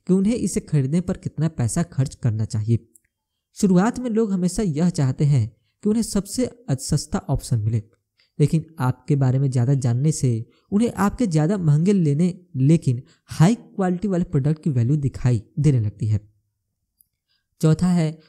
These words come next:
लोगों को वापस लाते रहना। आज लोगों पर जैसे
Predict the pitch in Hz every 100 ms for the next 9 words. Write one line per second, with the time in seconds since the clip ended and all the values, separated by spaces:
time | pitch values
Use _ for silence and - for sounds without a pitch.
0 | _ 160 170 226 226 165 139 180 - 120
1 | 110 120 107 110 107 _ _ - _ _
2 | _ _ _ _ 185 214 202 196 247 247
3 | 226 - _ _ 156 131 156 135